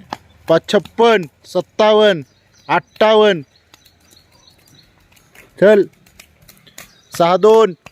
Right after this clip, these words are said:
सहा चार. चल.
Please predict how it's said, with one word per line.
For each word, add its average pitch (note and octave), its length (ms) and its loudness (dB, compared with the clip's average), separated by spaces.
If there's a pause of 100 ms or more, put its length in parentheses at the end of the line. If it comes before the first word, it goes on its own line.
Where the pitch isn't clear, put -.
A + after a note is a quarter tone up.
(140)
सहा F3 260 -2
चार. A3 440 -2 (3000)
चल. B3 300 0